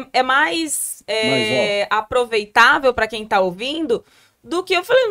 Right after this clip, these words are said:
Speaker 1: do que que ela tá falando? Tá falando do trabalho, ela tá falando do, do casamento, ela tá, eu, no começo eu achei que ela tinha sofrido um golpe do marido, entendeu? Tipo, uma sanguessuga, entendeu? Então, assim,
Speaker 2: Mas ela tá falando dela mesma.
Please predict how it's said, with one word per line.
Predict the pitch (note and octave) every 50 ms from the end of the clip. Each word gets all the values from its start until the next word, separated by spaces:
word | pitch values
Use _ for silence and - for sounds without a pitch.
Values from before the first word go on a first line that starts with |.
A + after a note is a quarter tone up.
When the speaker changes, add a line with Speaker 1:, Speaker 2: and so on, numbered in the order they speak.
| D4+
Speaker 1:
do | B3+ C4 G#4 A#4+
que | -
que | - E5
ela | D5+ D5+
tá | C#5+ A4 G4
falando? | - F4 C#4 A#3+ G#3+
Tá | A#3 A#3+
falando | C4+ C4 A#3+
do | A#3
trabalho, | A#3 A#3+ G#3+ F#3+ F#3 F3+ G#3 C4
ela | C#4+ C4
tá | B3 A#3+
falando | - A3+ G3+ G3+ F#3+ F#3 E3+
do, | F3+ F3+
do | F3 D#3+ D#3 D#3 D#3 F3+ F#3
casamento, | - G#3+ F#3 G3 F#3 D#3+ E3 F3+ G#3 B3+ D#4 D#4+ D4 C4
ela | A3 G#3 G#3
tá, | A3+
eu, | G#3+ A3+ B3 B3 B3 A#3+
no | A#3+ B3+
começo | - C#4+ B3 B3 B3+ - -
eu | D4+
achei | D#4 D4+ - D4+ C#4+
que | C#4+ -
ela | D#4 C#4+ D4
tinha | D4+ - - D4 D4
sofrido | D4 - D4 - D4 A#3+ B3+
um | D4+ F#4+
golpe | D4+ C4 A#3+ A3 A3 A3 - A3
do | F#3 E3+ E3 E3+ G#3
marido, | G3 G3 G3 F#3+ F#3 F3+ F3 E3 E3 E3
entendeu? | F3 E3+ E3 F3 E3 E3+ E3+
Tipo, | E3 _ - F3
uma | F#3 F#3 F3+
sanguessuga, | F3 - G#3 F#3 F#3 F#3 F#3 - - F#3 F3+ G3+ A#3 A3 F#3+ F3+ E3+ E3 E3+ _ _ _ _ _ _ _ _ _ _
entendeu? | - F3+ F3 F3 G3 A3+ A#3+
Então, | C4 - G4
assim, | G#4 - - D#4
Speaker 2:
Mas | - - A3+
ela | B2+ B2+
tá | - C3+ -
falando | C#3 C3+ A#2
dela | B2 C3+ F3+
mesma. | A#3 B3 F3+ C3+ A2+ G2+ G#2 F2